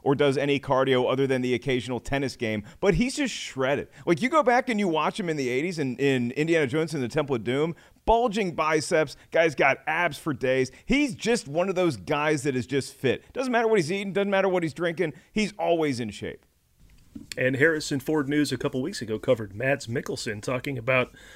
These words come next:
Speaker 2: <clears throat> being in the gym with him during Indiana Jones five, and he says it's
Speaker 1: Really?
Speaker 2: seventy-eight or seventy-nine, the guy is jacked and like a beast. He called him a beast in the gym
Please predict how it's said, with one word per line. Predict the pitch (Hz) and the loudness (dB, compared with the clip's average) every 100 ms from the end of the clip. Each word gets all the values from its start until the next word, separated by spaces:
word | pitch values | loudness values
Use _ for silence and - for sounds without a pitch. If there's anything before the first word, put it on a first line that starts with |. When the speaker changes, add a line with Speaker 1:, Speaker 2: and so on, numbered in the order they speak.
| - | -20
Speaker 2:
<clears throat> | - - 147 110 | -4 -2 0 2
being | 139 147 | 2 4
in | |
the | 127 | 2
gym | 101 113 151 | 0 0 0
with | 160 101 | -2 -2
him | 113 107 127 - - _ 104 | -2 -4 -6 -14 -20 _ -6
during | 120 123 123 123 | 0 2 0 0
Indiana | 131 135 135 | -2 0 0
Jones | 123 143 143 | 2 0 0
five, | - 156 196 110 | 0 2 2 0
and | 113 | -2
he | |
says | 110 139 117 | -2 -2 -2
it's | 143 | 4
Speaker 1:
Really? | 269 | 6
Speaker 2:
seventy-eight | 160 - 170 165 180 185 | 6 4 -2 0 0 0
or | 175 | 0
seventy-nine, | 208 202 202 214 247 226 | 0 0 -2 -2 0 0
the | 120 | 0
guy | 113 117 113 | 2 4 4
is | 101 - | 0 -8
jacked | - 110 117 - | -4 -2 -2 -4
and | 123 110 - - - - | -6 -6 -12 -20 -20 -4
like | 135 | 2
a | 143 | 2
beast. | 117 147 151 | 6 4 4
He | 165 | -2
called | - 175 170 | 6 6 6
him | 151 | 0
a | |
beast | 104 165 160 - 127 | 0 2 2 0 -4
in | 107 | -6
the | 95 | -8
gym | 98 107 87 | -8 -8 -8